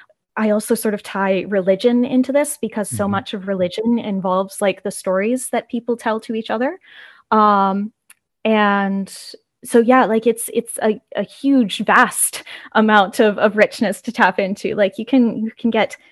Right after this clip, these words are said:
Speaker 1: anything that you need to communicate to the reader. You can tell in your story, the stories that the characters are telling each other.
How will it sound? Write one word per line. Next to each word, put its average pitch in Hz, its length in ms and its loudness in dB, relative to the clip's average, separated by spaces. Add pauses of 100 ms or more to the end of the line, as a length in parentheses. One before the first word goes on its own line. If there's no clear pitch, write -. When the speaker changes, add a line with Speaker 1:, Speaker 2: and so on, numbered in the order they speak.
(200)
Speaker 1:
anything 240 420 4
that 220 120 0
you 214 80 -4
need 214 200 0
to 226 80 0
communicate 214 560 -4
to - 80 -14
the 196 80 -8
reader. 226 260 -2
You 165 160 -8
can 180 220 -10
tell 175 340 -4 (1080)
in 254 220 8
your 254 200 6
story, 190 560 -2 (140)
the 214 100 2
stories 214 440 -2
that 208 120 0
the 196 80 -6
characters 190 460 -4
are 185 80 -6
telling 185 260 -4
each 185 200 -8
other. - 300 -6